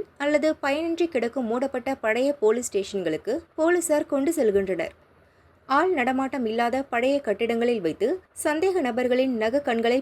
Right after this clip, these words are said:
பிடுங்குவது, பிறப்புறுப்பில் ஊசியை வைத்து குத்துவது, கயிற்றில் கட்டி தலைகீழாக தொங்கவிட்டு பெடக்ஸில் அடிப்பது, பெஞ்சில் படுக்க வைத்து கால் பாதங்களில் இரும்பு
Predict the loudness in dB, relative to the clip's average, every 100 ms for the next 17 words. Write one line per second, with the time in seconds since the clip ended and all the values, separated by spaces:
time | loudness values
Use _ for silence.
0 | 2 2 2 2 2 0 -2 _ _ 2
1 | 2 2 -2 -2 -2 -4 -4 -6 -2 -2
2 | 0 0 0 0 -2 0 0 2 0 0
3 | -10 _ -2 0 0 0 -2 0 -2 -2
4 | -4 -2 -2 -2 0 0 0 -2 -2 0
5 | 0 0 -2 -2 -4 _ 0 0 0 -2
6 | -2 -2 -4 0 0 0 -4 _ _ 0
7 | 0 0 -6 -2 0 0 0 -2 -2 -2
8 | -2 -6 -4 0 2 2 -2 0 2 2
9 | 2 0 -6 -6 0 2 0